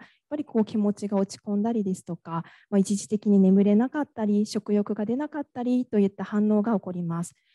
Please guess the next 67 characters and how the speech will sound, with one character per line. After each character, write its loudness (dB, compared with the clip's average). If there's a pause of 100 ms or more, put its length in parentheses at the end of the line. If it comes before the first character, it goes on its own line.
(120)
こ -12
れ -2
は 0
誰 0
し -2
も 2
が -2
起 -6
こ -4
り 2
う 2
る -2
反 -6
応 -2
と -10
言 2
わ 0
れ -4
て -14
い -6
ま -4
す。 -10 (1120)
た 0
だ 2
こ -2
の 6
二 8
週 2
間 -2
経 2
過 -2
し -4
て -2
も、 2 (260)
や -8
っ -12
ぱ -2
り 2
こ 2
う 4
な 2
か -2
な 2
か -6
気 -8
持 2
ち -8
が -2
持 2
ち -8
上 -4
が -4
っ -6
て -10
こ -8
な -4
い -2
っ -8
て -4
い 4
っ -2
た -4
方 -4
の 0
中 -2
に 2
は、 2